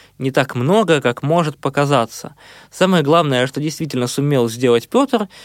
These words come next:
и именно сохранилось до наших дней, это летоисчисление. Поэтому то, что мы сейчас с вами встретили две тысячи двадцать третий год, а не семь тысяч пятьсот тридцать первый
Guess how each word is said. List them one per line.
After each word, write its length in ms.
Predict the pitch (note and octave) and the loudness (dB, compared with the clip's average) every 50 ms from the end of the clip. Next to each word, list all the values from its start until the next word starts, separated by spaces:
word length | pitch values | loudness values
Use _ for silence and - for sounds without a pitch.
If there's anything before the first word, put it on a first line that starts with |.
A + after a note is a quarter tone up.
| - _ _ | -20 _ _
и 100 | - D#3 | -4 -2
именно 520 | D#3 D3+ D3 C#3+ C#3 C#3+ C#3+ C#3 C#3 C3+ C#3 - - | 0 0 0 0 0 0 2 0 0 0 -4 -10 -20
сохранилось 600 | _ - - C3 B2 D#3 D3+ D3+ C#3+ B2+ B2+ B2+ | _ -10 -10 -2 0 0 2 2 2 2 0 0
до 120 | B2 C#3 C3 | 0 0 0
наших 340 | C3 B2+ B2+ - B2+ A#2+ - | 0 -2 -2 -4 -8 -6 -2
дней, 240 | E3 F#3+ A3 A3 | 0 0 2 0
это 280 | - - C#3 C#3+ - B2+ | 0 -2 -6 -2 0 0
летоисчисление. 1300 | B2+ C#3 D#3+ F#3+ F#3+ - - - - D3+ C#3 - - - - - - B2+ B2 A#2+ A2 G#2+ G#2 A2 - D3 - _ _ - - - - - _ | 0 2 0 0 0 -2 -6 -4 -4 -8 -8 -6 -8 -8 -8 -6 -4 0 0 0 0 0 -4 -10 -12 -14 -18 _ _ -20 -20 -20 -20 -20 _
Поэтому 420 | - A#2 B2 C#3+ C#3+ D3 B2+ B2 A#2+ | -2 0 0 0 0 -2 -2 -2 0
то, 160 | - D#3 D3+ | 0 0 0
что 160 | C#3+ - C#3 | 0 -2 -2
мы 140 | B2 B2+ B2+ | -2 -2 -4
сейчас 320 | - B2 - - C3 - | -6 -6 -2 -2 -2 -2
с 100 | - - | -4 -2
вами 240 | B2+ A#2+ A2+ A2+ A2 | 0 0 0 0 -2
встретили 560 | G#2 - - - C3 C3 A#2+ - A#2+ A2+ A#2 | -6 -6 -4 0 0 0 0 -2 -4 -4 -4
две 100 | A2 A#2+ | -4 -6
тысячи 420 | A#2 - D3 C#3+ - - - - A#2 | -6 -8 -8 -8 -8 -10 -8 -10 -8
двадцать 540 | A2 A#2 B2+ C3+ C3+ A#2+ - - A2+ - _ | -2 0 2 2 2 0 -2 -8 -14 -14 _
третий 440 | - B2 C#3 C#3 A#2+ A2 - - - | -4 0 2 2 0 0 -4 -12 -14
год, 440 | B2 A#2+ B2 D3 G3+ C#4 F#4 - _ - - - - - _ _ _ _ _ - | -10 -2 0 2 2 2 0 -2 _ -20 -20 -20 -20 -20 _ _ _ _ _ -2
а 140 | - D#3+ E3+ | 0 0 2
не 320 | E3+ E3+ E3 E3 E3 D#3 - _ | 2 2 2 2 0 0 -4 _
семь 280 | - - - E3+ D#3 D3 | -12 -6 -2 -2 -2 -2
тысяч 260 | - E3+ E3 C#3+ - | 0 -2 -2 -2 -2
пятьсот 460 | - D3+ C#3+ - - E3 D#3 D3+ _ | -6 -6 -6 0 0 0 0 0 _
тридцать 440 | - C#3+ D3+ D#3 D3 - D#3 C#3+ - | -4 -4 -4 -4 -6 -8 -10 -10 -8
первый 560 | _ - C#3+ C3+ C3+ C3 B2 B2 A#2+ A#2 - | _ 0 2 2 2 0 0 -2 -2 -2 -6